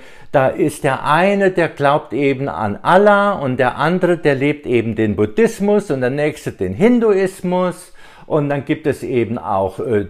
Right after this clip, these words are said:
das Christentum, ja, und, äh, es ist wichtig, dass wir uns so stehen lassen. Die Bibel sagt ganz klar, Jesus Christus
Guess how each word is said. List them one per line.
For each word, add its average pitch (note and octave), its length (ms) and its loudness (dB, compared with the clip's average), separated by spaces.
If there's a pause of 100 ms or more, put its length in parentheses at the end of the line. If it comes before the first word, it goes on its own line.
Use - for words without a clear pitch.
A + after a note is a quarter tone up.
(100)
das G2 460 -10
Christentum, F#3 1040 0 (220)
ja, C#3 220 0
und, D#3 380 -2
äh, D3 360 -2 (260)
es D#3 180 -4
ist - 180 -6
wichtig, G#3 300 -6
dass - 260 -8
wir D#3+ 120 -2
uns E3 160 -2
so D3+ 100 -4
stehen A#3+ 540 -6
lassen. F#2+ 480 -4 (840)
Die E3+ 120 4
Bibel G#3+ 580 0
sagt G2 520 -2
ganz G#3+ 400 0
klar, A#2 580 -2 (1080)
Jesus G3+ 480 -2
Christus F3 600 -2